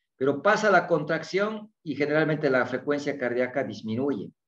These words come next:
Y en relajación, la frecuencia tiene esa variabilidad, ¿no? Sube, baja, sube, baja.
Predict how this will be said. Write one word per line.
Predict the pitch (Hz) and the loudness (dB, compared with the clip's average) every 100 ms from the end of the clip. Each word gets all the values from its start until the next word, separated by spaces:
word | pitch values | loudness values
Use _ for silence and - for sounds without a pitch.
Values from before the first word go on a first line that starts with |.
| _ _ _ - | _ _ _ 0
Y | 143 | 4
en | 151 | 6
relajación, | 170 196 185 180 175 196 202 202 - | 6 6 6 4 4 6 4 0 -6
la | 123 | -4
frecuencia | 127 127 151 151 | -4 0 0 2
tiene | 151 147 | 0 0
esa | 131 | 0
variabilidad, | 120 120 117 123 135 139 127 | 2 2 2 0 4 4 4
¿no? | 160 202 | 0 -4
Sube, | - 139 135 123 120 | -6 -2 0 0 0
baja, | 120 120 117 | 0 -2 -4
sube, | 117 123 117 113 | -8 -4 0 4
baja. | 117 131 170 | 2 2 -4